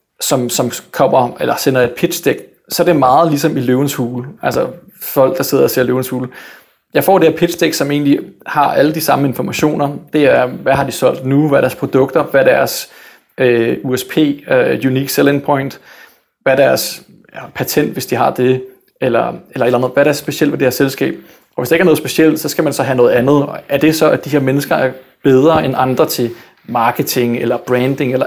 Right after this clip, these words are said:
et eller andet, som gør, at de skiller sig ud, så man kan sige, jamen det her selskab har en fordel i forhold til konkurrenterne og, og kan blive større derfor. Det kan også godt være, at man bare er en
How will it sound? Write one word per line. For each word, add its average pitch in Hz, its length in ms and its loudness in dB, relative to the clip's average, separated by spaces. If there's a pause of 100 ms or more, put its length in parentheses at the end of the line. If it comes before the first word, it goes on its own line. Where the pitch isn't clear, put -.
(100)
et 190 200 0
eller 131 180 0
andet, 135 200 2
som 131 140 -4
gør, 131 140 2
at 127 100 2
de 139 60 -4
skiller 127 260 0
sig 139 140 -2
ud, 160 300 0 (320)
så - 140 -2
man 131 100 2
kan 120 80 -4
sige, 135 200 -2
jamen 123 240 0
det 156 100 0
her 139 180 4
selskab 135 460 -4
har 131 260 0
en 123 200 -6 (520)
fordel 139 360 4
i 120 40 0
forhold 123 280 2
til - 120 -8
konkurrenterne 139 680 -2
og, - 240 -6
og 131 100 -2
kan 131 100 0
blive 123 180 -4
større 127 480 2 (160)
derfor. 139 440 -2 (420)
Det 135 80 -2
kan 139 60 6
også - 120 4
godt 156 100 4
være, 127 100 6
at 127 60 2
man 123 100 0
bare 127 240 2 (680)
er 123 180 2
en 120 400 0